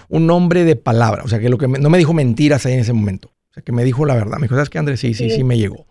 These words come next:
Speaker 1: Sí me llegó". Este,
Speaker 2: Sí, sí, sí,
Speaker 1: y ahora
Speaker 2: claro que
Speaker 1: escuchar
Speaker 2: sí.
Speaker 1: esto, Mari-, sí me acuerdo, Marisol, por supuesto.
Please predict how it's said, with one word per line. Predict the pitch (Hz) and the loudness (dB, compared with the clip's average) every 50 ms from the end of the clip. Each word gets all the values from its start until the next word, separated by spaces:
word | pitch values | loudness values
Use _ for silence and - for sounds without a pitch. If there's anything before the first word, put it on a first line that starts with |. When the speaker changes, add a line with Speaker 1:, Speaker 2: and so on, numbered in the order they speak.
| _ _ _ _ _ _ | _ _ _ _ _ _
Speaker 1:
Sí | _ - - 131 123 | _ -4 -2 0 0
me | 117 107 | 0 0
llegó". | - - - - - - _ _ _ | -2 -6 -8 -12 -18 -20 _ _ _
Este, | - 151 - - - - - 226 - - - - - | -12 -12 -12 -12 -12 -12 -8 -6 -6 -4 -4 -4 -4
Speaker 2:
Sí, | 220 226 214 - | -6 -6 -8 -6
sí, | 240 226 220 220 196 _ | -6 -6 -6 -8 -10 _
sí, | - 208 208 | -10 -8 -4
Speaker 1:
y | 185 - - | -2 0 0
ahora | 131 - - | 2 0 0
Speaker 2:
claro | 226 233 | 0 -2
que | 180 | -4
Speaker 1:
escuchar | 123 - 147 139 143 | -2 0 0 2 4
Speaker 2:
sí. | 147 | 2
Speaker 1:
esto, | 139 - - 156 | 2 0 -2 -4
Mari-, | 147 - 143 | -2 -2 -2
sí | 107 - 165 | -2 0 2
me | 175 196 | 2 2
acuerdo, | 196 196 - 185 196 202 196 175 | 0 0 0 0 0 2 2 2
Marisol, | 160 151 135 120 101 - 127 117 110 107 | 2 2 0 0 -2 -2 -2 -2 -2 -2
por | - 127 104 | -4 -6 -4
supuesto. | - 127 113 113 - - 160 165 120 - - - 123 - - - - - | -4 -4 -4 -4 -4 -2 -2 -2 -2 -2 -6 -6 -6 -6 -6 -8 -12 -16